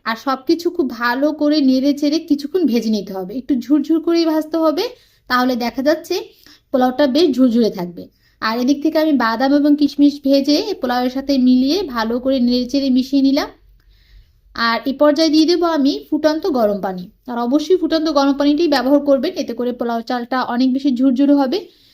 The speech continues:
এই তো এরপর ঢাকনা দিয়ে ঢেকে রেখে দিব এবং বলক আসা পর্যন্ত আমি অপেক্ষা করে নিব।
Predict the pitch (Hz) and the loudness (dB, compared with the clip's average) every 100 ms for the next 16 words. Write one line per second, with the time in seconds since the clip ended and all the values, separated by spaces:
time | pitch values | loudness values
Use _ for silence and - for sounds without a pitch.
0 | _ - 247 220 440 277 277 269 269 262 | _ -8 -8 -6 -2 0 0 0 -2 0
1 | 247 240 262 254 269 254 254 262 247 247 | -4 -2 -2 0 0 0 0 0 0 0
2 | 240 254 403 285 233 226 220 220 233 247 | -2 -2 0 0 2 0 0 -2 -2 -4
3 | 247 269 277 269 277 285 370 415 349 466 | -6 -4 -2 -2 0 0 0 -2 -2 -4
4 | 220 208 196 202 190 190 185 185 | -4 -6 -12 -10 -6 -6 -6 -10